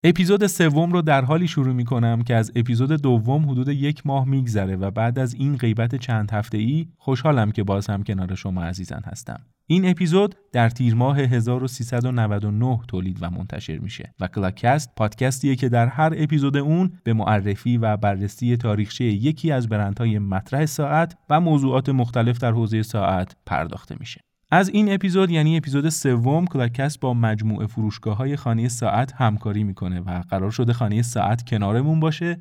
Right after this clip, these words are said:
و در جهت بالا بردن کیفیت کلاکست به ما کمک بکنه.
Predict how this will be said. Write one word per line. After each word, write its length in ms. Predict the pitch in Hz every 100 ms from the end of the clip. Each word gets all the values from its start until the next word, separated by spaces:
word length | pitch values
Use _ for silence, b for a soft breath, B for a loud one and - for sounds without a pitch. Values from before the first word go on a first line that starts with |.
| -
و 120 | 101
در 180 | 95 95
جهت 320 | 101 117 123
بالا 320 | 110 101 98
بردن 340 | 95 95 107 113
کیفیت 540 | 117 104 101 113 127
کلاکست 680 | 135 131 123 143 147 151 - -
به 80 | 101
ما 140 | 87
کمک 300 | 87 76 80
بکنه. 360 | - - 62 -